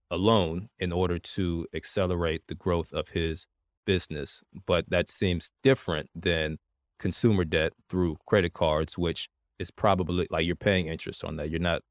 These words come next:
earning interest. Are you able to clarify that distinction between, you know, how your average person may be entering this type of conversation with a certain type of debt that may be different than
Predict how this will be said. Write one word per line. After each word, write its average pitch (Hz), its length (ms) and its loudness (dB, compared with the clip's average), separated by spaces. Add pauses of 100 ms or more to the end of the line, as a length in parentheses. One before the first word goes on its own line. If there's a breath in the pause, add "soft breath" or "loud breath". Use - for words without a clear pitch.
earning 90 280 2
interest. - 500 -14 (160)
Are 90 60 0
you 95 120 4
able 90 100 2
to 87 60 -2
clarify 92 500 0
that 82 140 -4
distinction 85 500 -6
between, 87 380 -4 (320)
you 123 80 2
know, 98 100 4
how 92 160 6
your 90 180 2
average 87 340 2
person 90 440 2
may 85 160 2
be 82 320 -2
entering 85 560 -4 (200)
this 87 220 -2
type 85 200 0
of 80 120 -8
conversation 80 680 -4
with 80 220 -2
a - 40 -14
certain 85 320 -4
type 87 260 -2
of 90 160 -8
debt 71 240 -4
that 80 200 -2 (320)
may 117 100 6
be 107 100 2
different 95 460 2
than 80 320 0